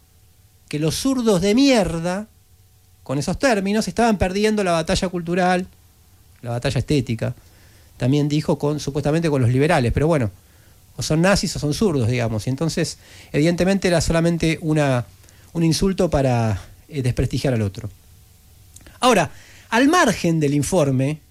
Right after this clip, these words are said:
que no pude leer ni estudiar en profundidad, porque justamente no, no se podía tener acceso, me parece interesante discutir en torno al concepto.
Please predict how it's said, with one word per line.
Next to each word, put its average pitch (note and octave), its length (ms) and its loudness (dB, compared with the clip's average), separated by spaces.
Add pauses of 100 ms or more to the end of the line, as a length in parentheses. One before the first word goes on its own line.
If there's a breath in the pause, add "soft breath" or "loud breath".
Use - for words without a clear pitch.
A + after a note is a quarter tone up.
(640)
que B2+ 120 -6
no D3+ 160 0
pude G3 260 -2
leer D3+ 420 2
ni C3+ 140 -2
estudiar C#3+ 400 -2
en D#3 120 0
profundidad, D#3+ 600 0
porque A2+ 400 -10 (300)
justamente D#3 500 -6
no, C#3 320 -2 (420 soft breath)
no D3+ 100 0
se - 120 -2
podía E3+ 240 2
tener G3 180 2
acceso, A3+ 440 0
me A3 120 2
parece C4 420 0
interesante A#3+ 600 0
discutir A#3 540 2
en G#3+ 140 2
torno A#3 300 2
al F#3+ 120 2
concepto. F3+ 720 -2